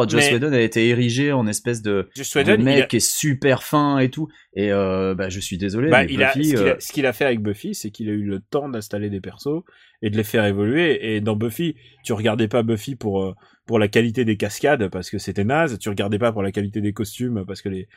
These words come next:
Speaker 2: les méchants, ils avaient des costumes dégueulasses, mais tu regardais pour l'évolution des personnages et, et leurs personnages qui se dé-, les,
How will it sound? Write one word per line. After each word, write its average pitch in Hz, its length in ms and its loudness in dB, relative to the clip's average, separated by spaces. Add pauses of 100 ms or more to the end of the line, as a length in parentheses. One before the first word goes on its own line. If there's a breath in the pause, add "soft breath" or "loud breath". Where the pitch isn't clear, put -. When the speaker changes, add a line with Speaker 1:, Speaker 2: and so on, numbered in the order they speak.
(280 soft breath)
Speaker 2:
les 104 100 0
méchants, 110 320 0
ils 98 140 -2
avaient 92 160 -4
des 92 80 -6
costumes 95 320 -10
dégueulasses, 110 500 -4 (340 soft breath)
mais 110 140 2
tu 101 140 -6
regardais 110 420 0
pour 104 220 -4
l'évolution 107 440 -2
des 113 120 -4
personnages 127 640 -2
et, 104 340 -4 (380 soft breath)
et 113 260 4
leurs 110 280 4
personnages 120 440 -4
qui 113 160 -6
se 95 60 -8
dé-, 107 280 -4
les, 95 560 -6